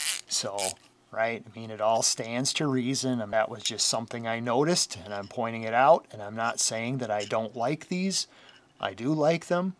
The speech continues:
I think that's a very handy feature to have. And I can't really tell you how durable it is. I can't tell you how much torque you can put on this. You know, I don't know if you wanna be putting a Milwaukee quarter drive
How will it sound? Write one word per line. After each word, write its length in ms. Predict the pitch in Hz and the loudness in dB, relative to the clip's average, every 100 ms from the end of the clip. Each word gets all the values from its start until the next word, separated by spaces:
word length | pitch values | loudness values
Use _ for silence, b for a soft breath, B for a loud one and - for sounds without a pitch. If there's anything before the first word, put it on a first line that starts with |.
| - | -12
I 40 | - | -8
think 260 | 120 113 | -8 -4
that's 240 | 107 110 123 | -2 -2 -4
a 60 | |
very 460 | 101 127 123 131 123 | -6 -2 0 0 -2
handy 360 | 127 120 120 | -4 -6 -8
feature 480 | 110 - 139 - 107 | -8 -6 -4 -4 -6
to 60 | 95 | -6
have. 580 | - 143 160 185 180 - B B B B B B B | 0 6 8 8 6 0 B B B B B B B
And 140 | 123 | 2
I 80 | 123 | 2
can't 360 | - 208 220 - | 6 8 8 8
really 300 | 170 165 156 | 8 8 6
tell 340 | - 143 143 | 6 8 8
you 160 | 139 135 | 6 4
how 440 | - 123 127 135 | 4 8 8 6
durable 720 | 113 110 131 147 131 139 135 | 2 0 4 6 6 6 6
it 100 | 127 | 4
is. 320 | 123 123 123 | 4 4 2
I 80 | 117 | 0
can't 320 | 110 131 120 | -4 -2 -2
tell 240 | - 127 120 | 0 2 2
you 80 | 117 | 2
how 220 | 120 120 | 2 2
much 260 | 120 - | 2 0
torque 480 | - - 120 123 - | -2 -2 0 0 -2
you 80 | 120 | -8
can 180 | 123 113 | -6 -6
put 280 | - 131 120 | -2 2 4
on 280 | 113 110 | 4 2
this. 380 | 110 110 113 - | -2 -2 2 2
You 100 | 113 | 0
know, 200 | 113 107 | -2 0
I 180 | 101 135 | 4 6
don't 180 | 143 147 | 6 6
know 200 | 139 135 | 4 4
if 160 | - | 4
you 60 | 143 | 2
wanna 340 | 127 123 120 | 4 4 0
be 160 | 113 120 | -4 -8
putting 360 | - 165 - 131 | 2 2 2 -2
a 60 | |
Milwaukee 880 | 110 117 127 120 107 120 127 - 117 | -2 0 2 4 4 4 2 -2 -10
quarter 480 | - 143 123 120 117 | -4 0 0 0 -2
drive 560 | 117 113 117 117 110 | 2 6 6 6 0